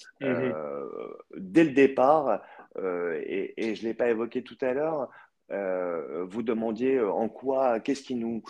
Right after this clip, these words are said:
Speaker 2: qu'est-ce qui, comment on arrive à faire en sorte de, de, de rester bienveillant, en tout cas avoir les retours qu'on a, en tout cas ceux qui vous ont été, euh, partagés concernant, euh, la qualité de vie, euh, au sein du groupe Univi.
Speaker 1: Hmm.
Speaker 2: Alors, euh, on,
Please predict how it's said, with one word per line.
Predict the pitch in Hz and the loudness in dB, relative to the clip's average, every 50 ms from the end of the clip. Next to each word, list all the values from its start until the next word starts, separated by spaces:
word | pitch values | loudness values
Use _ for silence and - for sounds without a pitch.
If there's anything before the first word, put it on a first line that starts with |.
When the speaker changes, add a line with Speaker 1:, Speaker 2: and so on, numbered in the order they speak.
| - - - _ | -16 -20 -8 _
Speaker 2:
qu'est-ce | - 160 143 - | 2 2 2 2
qui, | - 147 135 123 - | -2 -4 -4 -4 -6
comment | _ - 151 147 135 139 | _ 0 0 2 2 2
on | 147 143 131 | 2 2 4
arrive | 123 120 117 113 131 147 147 127 117 110 - | 2 2 2 2 2 2 2 2 0 0 0
à | - 113 | 0 -2
faire | - - 131 120 | -2 -2 -2 -2
en | 117 117 110 | -2 -2 -2
sorte | 101 - - 135 139 139 123 - - | -4 -4 -2 -2 -2 -2 -4 -4 -6
de, | 110 98 90 110 101 95 | -6 -4 -2 -2 -4 -2
de, | 95 107 101 95 92 | -2 -2 0 0 -2
de | 92 92 107 | -2 -2 0
rester | 104 110 117 101 - - 143 | 2 2 2 0 0 -4 -4
bienveillant, | 127 117 123 120 113 120 127 156 165 | -2 0 0 0 0 0 -2 -2 -2
en | 151 135 | -4 -6
tout | - - - | -8 -10 -2
cas | - 135 139 | 2 2 2
avoir | 131 120 127 120 | 4 4 2 2
les | 117 117 | 2 2
retours | 101 113 117 110 - - 139 - - _ | 0 0 -2 -4 -4 -4 -6 -6 -4 _
qu'on | - 123 110 107 | -6 -6 -4 -2
a, | 110 110 120 135 - - - - - - - | 0 0 0 0 -2 -8 -16 -20 -18 -8 -6
en | - 98 | -6 -6
tout | - 107 | -4 0
cas | - 139 135 | 2 2 2
ceux | 135 - 151 147 | 2 0 -2 -4
qui | - - 113 | -2 -4 -4
vous | 104 113 101 | -4 -4 -2
ont | 107 107 | -2 -2
été, | 104 98 95 - 113 110 107 | -2 -2 -2 0 0 2 2
euh, | 104 92 90 | 2 0 0
partagés | - 117 107 - - 117 110 107 98 101 120 131 143 135 - - - - - | 0 -2 -2 -2 0 0 0 0 2 2 2 2 2 0 -6 -16 -18 -14 -8
concernant, | - 117 113 - - 120 104 107 110 113 117 123 123 117 | -6 -4 -4 -2 -2 -2 -2 0 0 0 0 2 2 2
euh, | 101 | 4
la | 98 104 104 | 4 4 2
qualité | - 127 120 117 113 104 - 123 113 | 4 2 0 0 0 0 0 0 0
de | 101 | -2
vie, | 98 104 120 139 156 147 123 | -4 -6 -4 -2 0 2 2
euh, | 101 90 87 90 92 90 87 87 85 82 80 78 76 73 73 - | 4 4 4 2 2 2 2 2 0 0 -2 -2 -2 -4 -4 -2
au | - 98 | -2 -2
sein | 101 - - 131 | -2 0 -2 -2
du | 131 123 117 | -2 -2 -2
groupe | 101 110 120 - - | -2 -4 -4 -4 -8
Univi. | 113 104 101 98 87 85 - - - - - - - - - | -16 -16 -16 -16 -18 -20 -20 -20 -20 -20 -20 -20 -16 -12 -10
Speaker 1:
Hmm. | 139 139 135 131 123 - | -8 -8 -8 -8 -6 -2
Speaker 2:
Alors, | - 107 107 98 73 - 50 - - - - - - - - - _ _ _ _ _ _ _ _ _ - - - | 0 2 4 4 2 0 -2 -8 -14 -18 -20 -20 -20 -20 -20 -20 _ _ _ _ _ _ _ _ _ -14 -10 -8
euh, | - 90 - - | -8 -8 -6 -2
on, | - 123 135 139 151 | 0 2 2 2 0